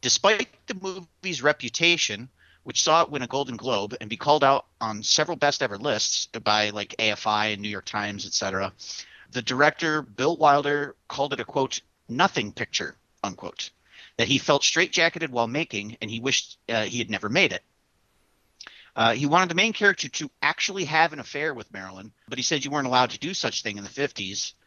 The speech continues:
The movie just kinda comes off as nothing, and it's one where he wished that he could have made it in the seventies as opposed to the fifties to actually closer fit his vision. One final note here.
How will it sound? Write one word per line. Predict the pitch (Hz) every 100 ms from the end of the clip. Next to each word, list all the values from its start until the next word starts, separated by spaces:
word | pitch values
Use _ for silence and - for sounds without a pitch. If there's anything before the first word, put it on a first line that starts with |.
| _ -
The | 110
movie | 120 113
just | - -
kinda | - 117
comes | - 120 110
off | 110 110
as | 98 -
nothing, | 107 - 107 104 101
and | 98
it's | 92 104
one | 110 113
where | 113
he | 98 110
wished | 113 -
that | 98
he | 110
could | - 107
have | - _ _ - - _
made | 107 117 113
it | -
in | 117
the | 107
seventies | - 120 107 98 95 98
as | 107
opposed | 107 104 95
to | 98
the | -
fifties | 107 - 92 -
to | 98
actually | - 101 95 90 _ _ _ _ _
closer | - 196 -
fit | 135 123
his | 110 95
vision. | 87 - 69 _ _ _ _ _ - - -
One | 123 147
final | 143 165 165 160
note | 123 123
here. | 135 175